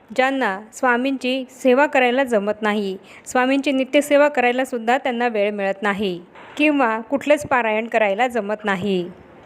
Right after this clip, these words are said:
आणि ज्यांना लिहिता वाचता येत नाही आणि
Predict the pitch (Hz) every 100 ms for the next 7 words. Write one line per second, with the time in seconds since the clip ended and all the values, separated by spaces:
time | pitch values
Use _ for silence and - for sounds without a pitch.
0 | - 294 294 294 311 294 247 247 247 233
1 | - 226 226 226 233 226 190 190 247 269
2 | 226